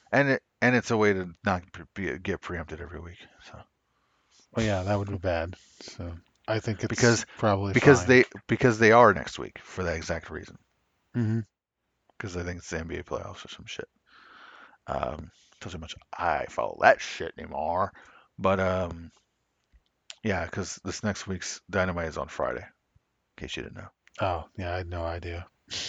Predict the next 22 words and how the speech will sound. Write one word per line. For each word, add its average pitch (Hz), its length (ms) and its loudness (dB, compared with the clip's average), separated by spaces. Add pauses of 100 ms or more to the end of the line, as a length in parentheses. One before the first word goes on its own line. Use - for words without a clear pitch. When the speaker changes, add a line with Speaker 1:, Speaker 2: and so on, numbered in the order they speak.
(880)
Speaker 1:
Welcome 113 560 6
to - 140 -6
the 117 120 2
real 95 220 -6
world, 90 240 -8
Mike, 87 400 -8 (120)
where 95 140 -8
things 90 400 -12 (300)
matter. - 160 -12 (1700)
Speaker 2:
Uh. 90 360 -6
Speaker 1:
Except, 82 520 -6 (760)
except 95 360 0
when 92 140 -6
you're 87 260 -10 (240)
talking - 340 -6
about - 280 -12 (120)
a - 60 -16
union - 380 -18 (320)
instead - 220 -18
of - 80 -20
doing - 260 -14
it. 180 60 -18